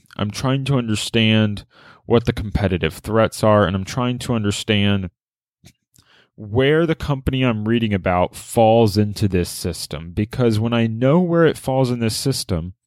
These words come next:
I can immediately know whether I want to lo-, learn more and continue trying to determine whether I can invest in this company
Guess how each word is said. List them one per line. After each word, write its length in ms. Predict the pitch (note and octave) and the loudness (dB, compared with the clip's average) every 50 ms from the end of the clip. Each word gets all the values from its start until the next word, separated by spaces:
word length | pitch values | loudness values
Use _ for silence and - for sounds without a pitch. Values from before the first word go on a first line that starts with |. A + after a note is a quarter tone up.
| _ - - - - - _ _ _ - | _ -20 -20 -20 -20 -20 _ _ _ -2
I 80 | C3 | -2
can 200 | C3 - - B2+ | 0 0 -2 -2
immediately 720 | C3 B2+ C3 C3+ D3+ E3+ F#3 G3 F#3+ - - D3 D3 C#3+ | -2 -2 0 -2 -2 0 0 0 0 0 0 -2 -2 -2
know 260 | C3 B2 A#2+ A#2 A#2+ | 0 2 4 4 4
whether 240 | B2+ B2 A#2+ G#2 A2 | 4 4 4 4 4
I 60 | G#2+ | 4
want 220 | G#2 G#2 G#2+ G#2+ G#2 | 2 2 0 -2 -2
to 40 | G2+ | -2
lo-, 280 | G2 G2+ G2 F#2+ - - _ | 0 0 0 0 0 -4 _
learn 380 | - G2 G2+ G#2 G2+ G2 F#2+ F#2 | -10 -4 -2 0 0 0 0 -2
more 460 | F2+ F#2 G2 G#2+ A#2 C#3+ F3+ A3 - _ _ _ _ - - - - - _ _ _ _ | -4 -2 -2 0 0 -2 -2 -6 -8 _ _ _ _ -20 -20 -20 -20 -20 _ _ _ _
and 500 | B2 B2 A#2+ A#2 A#2 A2 A2 G#2+ G2+ - - _ _ _ _ _ _ _ _ _ - | 2 2 4 4 4 2 2 0 -4 -10 -14 _ _ _ _ _ _ _ _ _ -6
continue 500 | - C3+ A2+ - - - C3+ C#3 C#3+ C#3+ | -4 -4 -4 -2 -2 -2 0 0 -2 -2
trying 320 | C3+ - - C3+ B2 A#2+ | -2 -2 -2 -2 0 0
to 80 | A#2 A#2 | 0 -2
determine 480 | G#2 G2+ - - - A2+ A2+ A#2+ A2+ A2 | -2 -4 -4 -4 -2 0 0 0 2 2
whether 220 | G#2+ G#2 G#2+ G#2+ | 4 4 6 4
I 80 | G2+ G2+ | 4 2
can 200 | - - G#2+ G2+ | 0 -2 -2 -2
invest 380 | F#2 F2 E2+ F#2 G2+ - - | -2 0 0 0 -2 -2 -4
in 60 | D#3 | -4
this 160 | C#3 C#3 - - | -4 -4 -4 -4
company 400 | - D#3+ D3 - E3 E3 D3+ | -4 -6 -4 -6 -6 -8 -8